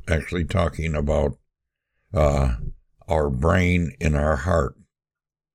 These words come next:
And I'm gonna look at it a little different. He says our brain and our heart. I'm gonna talk about our brain and our heart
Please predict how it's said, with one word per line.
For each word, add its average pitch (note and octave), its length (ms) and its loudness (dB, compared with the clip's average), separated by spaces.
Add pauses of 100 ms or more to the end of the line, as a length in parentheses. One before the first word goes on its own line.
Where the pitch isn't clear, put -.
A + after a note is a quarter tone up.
(480)
And E2 140 2
I'm A2+ 120 6
gonna D3 100 4
look G#2 180 4
at F2 120 4
it E2 100 2
a D#2+ 40 0
little D#2+ 240 0
different. D2 460 -2 (1120)
He G2+ 180 2
says E2+ 280 4
our D#2+ 120 -6
brain E2 460 -2
and D2+ 160 -4
our D2 140 0
heart. C#2+ 400 -2 (160)
I'm F2+ 180 2
gonna F2+ 160 2
talk E2 320 0
about D2+ 300 0
our C#2 120 0
brain E2+ 680 0 (680)
and D#2+ 160 2
our E2 160 2
heart D#2+ 340 0